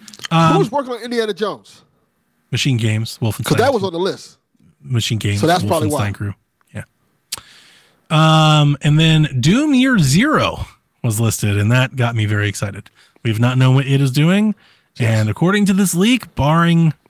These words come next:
Speaker 1: the next time we get information, apparently they're working on Doom, which is not a surprise, but, you know, a new Doom, and that's
Speaker 2: Yeah.
Speaker 1: awesome. Can't wait.
Speaker 2: Year Zero, so I'm assuming it's a prequel.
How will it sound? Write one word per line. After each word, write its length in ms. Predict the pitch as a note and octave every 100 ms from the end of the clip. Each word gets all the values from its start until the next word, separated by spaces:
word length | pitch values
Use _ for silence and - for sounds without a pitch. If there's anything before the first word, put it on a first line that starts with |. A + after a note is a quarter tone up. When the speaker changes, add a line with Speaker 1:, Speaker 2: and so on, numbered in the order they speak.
| _ -
Speaker 1:
the 80 |
next 200 | C#3 C#3+ -
time 180 | D3+
we 60 | D3+
get 100 | D3
information, 560 | C#3 C#3+ C#3+ E3 A3 G#3+
apparently 400 | F3 E3 E3 E3
they're 120 | E3
working 280 | E3 E3+ F3
on 120 | E3+
Doom, 300 | E3 A3+ A#2+ _ _ _ _ _
which 120 | C#3+ C3
is 40 |
not 160 | D3 A2
a 40 |
surprise, 460 | - D3 D#3+ B2+ G#2+
but, 200 | A2+ G#2+ _ _ _ _ -
you 80 | B2+
know, 160 | G2 - _ _ _ _ _ -
a 60 | C3
new 140 | E3+
Doom, 240 | G#2+ F#2 - -
and 100 | A#2
that's 220 | A2+ -
Speaker 2:
Yeah. 60 | -
Speaker 1:
awesome. 260 | G#2+ - - _ _ _
Can't 180 | - G#2+
wait. 120 | G#2 - _ _ _ _
Speaker 2:
Year 180 | C3 F3+
Zero, 280 | E3+ F3 A2
so 180 | - B2+
I'm 120 | A#2+
assuming 240 | B2 E3 D3
it's 100 | -
a 40 |
prequel. 420 | - D3 - G2